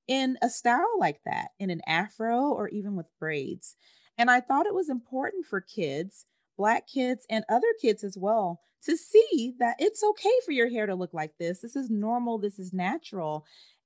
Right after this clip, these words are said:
When you don't have images like that in books, people s-, seem to think that it's something that's odd. And I, I didn't want little Black kids to keep <laughs> being the odd characters in the real world.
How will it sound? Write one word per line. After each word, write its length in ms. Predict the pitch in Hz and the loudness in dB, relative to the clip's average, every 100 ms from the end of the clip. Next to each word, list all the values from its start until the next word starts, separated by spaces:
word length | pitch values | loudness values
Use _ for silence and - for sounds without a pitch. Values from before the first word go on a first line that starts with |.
| _ _ | _ _
When 160 | 220 226 | 0 0
you 100 | 262 | 0
don't 180 | 254 | -2
have 420 | 247 233 214 202 185 | -2 0 2 0 -4
images 420 | 220 226 262 226 190 | -4 -2 -2 -4 -4
like 220 | 180 - | -4 -2
that 160 | 180 | -4
in 140 | 160 160 | -4 -4
books, 420 | 220 208 - - | -2 -2 -2 -10
people 280 | - 240 190 | -10 -6 -6
s-, 240 | 190 - _ _ - - | -6 -14 _ _ -20 -4
seem 220 | 262 240 | 0 0
to 120 | 196 185 | 0 -2
think 320 | - 196 - | 0 -2 0
that 160 | 170 | 0
it's 180 | 156 - | 0 -6
something 320 | 175 180 160 | -8 -6 -8
that's 220 | 147 156 - | -10 -12 -6
odd. 420 | 151 139 - - 151 _ _ _ - | -2 0 0 -4 -8 _ _ _ -8
And 380 | 185 180 175 - | -2 0 0 -2
I, 300 | - 160 160 | 2 4 6
I 40 | 175 | 6
didn't 240 | 202 208 | 4 0
want 280 | 196 180 175 | 0 0 0
little 200 | 180 175 | -4 -2
Black 300 | 165 160 - | 0 0 0
kids 320 | 180 165 151 | -2 -2 -4
to 120 | 170 | -8
keep 280 | 165 247 220 - | -4 -2 0 0
<laughs> 140 | - 214 | 0 4
being 400 | 262 240 226 190 | 6 6 4 4
the 140 | 202 | 4
odd 400 | 180 196 202 208 | 6 8 8 4
characters 720 | - 226 208 202 196 180 175 | 2 4 4 4 2 2 0
in 160 | 160 175 | -2 -2
the 80 | 165 | -2
real 240 | 175 165 | 0 0
world. 400 | 160 160 147 - | 0 0 -2 -4